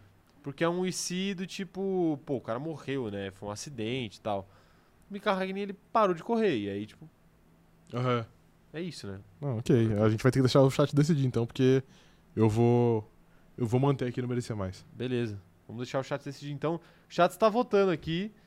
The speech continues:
Speaker 1: e eu tenho más notícias pra você.
Speaker 2: <laughs>
Speaker 1: Mas antes eu gostaria de fazer um questionamento acerca do ar-condicionado.
Speaker 2: O que aconteceu?
Speaker 1: Olha o barulho que tá fazendo.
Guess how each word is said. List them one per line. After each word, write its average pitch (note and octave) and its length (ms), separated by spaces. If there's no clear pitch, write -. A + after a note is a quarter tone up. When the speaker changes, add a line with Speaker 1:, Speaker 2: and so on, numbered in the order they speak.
Speaker 1:
e D3 140
eu E3 160
tenho E3 160
más D#3+ 200
notícias F3+ 340
pra F#3 120
você. F#3+ 300
Speaker 2:
<laughs> - 0
Speaker 1:
Mas B2 400
antes D#3 300
eu G#3 120
gostaria F#3+ 400
de F#3 80
fazer G3 200
um G3 40
questionamento F3+ 540
acerca F3+ 320
do F#3+ 100
ar-condicionado. F#3+ 680
Speaker 2:
O - 40
que - 60
aconteceu? C#3+ 320
Speaker 1:
Olha B2 40
o - 20
barulho F3+ 320
que A#2 60
tá A2 80
fazendo. G2+ 280